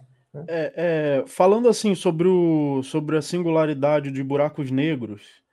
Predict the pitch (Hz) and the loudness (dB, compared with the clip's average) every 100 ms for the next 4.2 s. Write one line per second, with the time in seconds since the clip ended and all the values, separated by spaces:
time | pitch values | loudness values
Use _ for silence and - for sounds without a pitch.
0 | _ _ _ _ _ - 131 139 139 135 | _ _ _ _ _ -6 -4 -2 -2 0
1 | 135 131 123 113 - _ _ _ _ _ | 0 0 -2 -6 -10 _ _ _ _ _
2 | _ _ 147 185 220 220 - 180 185 165 | _ _ -2 -2 -2 -4 -2 -2 -2 -2
3 | 147 139 123 - 147 147 135 139 135 127 | -4 -4 -4 -6 -4 0 0 -2 -6 -6
4 | 135 | -4